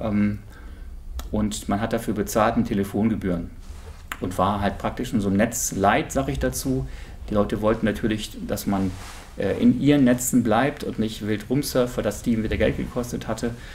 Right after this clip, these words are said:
und hat entsprechende kleine Inseln da gebaut. Es gab auch in der ersten Zeit die erste Kehrseite, die Spam-Mail kam auf, E-Mail war lange Zeit ein etabliertes Protokoll und, äh,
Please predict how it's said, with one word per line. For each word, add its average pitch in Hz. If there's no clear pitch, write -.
und 107
hat 104
entsprechende 104
kleine 104
Inseln 110
da 92
gebaut. 95
Es 127
gab 117
auch 101
in 139
der 120
ersten 110
Zeit -
die -
erste 101
Kehrseite, 143
die 107
Spam-Mail 131
kam 113
auf, 107
E-Mail 113
war 101
lange 113
Zeit 104
ein -
etabliertes 110
Protokoll 127
und, 117
äh, 101